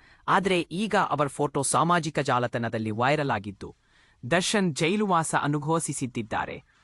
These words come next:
ಆದರೆ ಜೈಲುವಾಸ ಪಟ್ಟದಲ್ಲಿ ದೂರದರ್ಶನ್ ಇಲ್ಲುತ್ಸು ಚೇತರ ದರ್ಶನ ಡೆವಿಲ್ ಬಾರಿ ಮಾತ್ರಿಸಿದ್ದಾರೆ. ಅಂಬರೀಷ್ ಅವರ ವಿಚಾರಣಾಧೀನ ಕೈದಿಯಾಗಿರಿ ಸುಮಾರು ಶಿವತನದೇಂದಿ. ಈ ಕಾರಣವನ್ನು ಅಂಜಿದರಂಗೆ ತುಂಬವಾದಂತ ಇದ್ದರೆ ಕೇಸವಲ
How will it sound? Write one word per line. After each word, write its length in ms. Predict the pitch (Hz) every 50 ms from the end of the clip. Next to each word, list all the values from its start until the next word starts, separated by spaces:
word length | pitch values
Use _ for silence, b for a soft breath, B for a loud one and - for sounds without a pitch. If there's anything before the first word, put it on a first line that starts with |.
| b
ಆದರೆ 320 | - - 185 185 196 185 170
ಜೈಲುವಾಸ 680 | 151 - 170 190 214 220 214 196 185 170 170 - 170
ಪಟ್ಟದಲ್ಲಿ 720 | 151 - 147 - - - 185 156 165 151 147 139 127 123
ದೂರದರ್ಶನ್ 640 | 147 165 180 185 190 156 156 135 - - 156 139 127
ಇಲ್ಲುತ್ಸು 340 | 131 151 170 - - - 139
ಚೇತರ 480 | - - 156 156 - - - 139 131
ದರ್ಶನ 380 | 117 123 113 - - 127 113 110 104 101 104 -
ಡೆವಿಲ್ 380 | 135 139 143 160 160 156 151 b b b b b -
ಬಾರಿ 260 | - 135 147 151 165
ಮಾತ್ರಿಸಿದ್ದಾರೆ. 800 | 160 143 123 - - 120 - - 104 95 - - - - - - _ _ _ _ _ _ _ _ -
ಅಂಬರೀಷ್ 500 | 147 190 208 202 220 220 220 208 - 208
ಅವರ 160 | 165 160 151 -
ವಿಚಾರಣಾಧೀನ 680 | - 135 - 170 156 156 156 156 160 156 151 165 156 143 131 -
ಕೈದಿಯಾಗಿರಿ 720 | 127 131 151 147 160 147 123 123 120 123 117 113 110 107 b b b b
ಸುಮಾರು 580 | - - 175 175 180 175 165 156 151 147 147 - _ _ _ _
ಶಿವತನದೇಂದಿ. 920 | - - - 180 185 - 165 143 127 120 113 101 95 87 85 - - - _ _ _ _ _ _ _ _
ಈ 120 | 170 214
ಕಾರಣವನ್ನು 680 | 214 - 196 180 190 202 208 214 202 180 165 156 156 139 -
ಅಂಜಿದರಂಗೆ 760 | 143 160 185 196 175 185 160 151 143 143 165 175 165 175 175
ತುಂಬವಾದಂತ 680 | 160 - 143 143 135 135 120 110 104 101 110 104 98 110
ಇದ್ದರೆ 440 | 104 98 - - 104 95 - - _ _ _ _ _ _ _ _ _ _ _
ಕೇಸವಲ 540 | 202 214 240 247 - - 214 170 165 160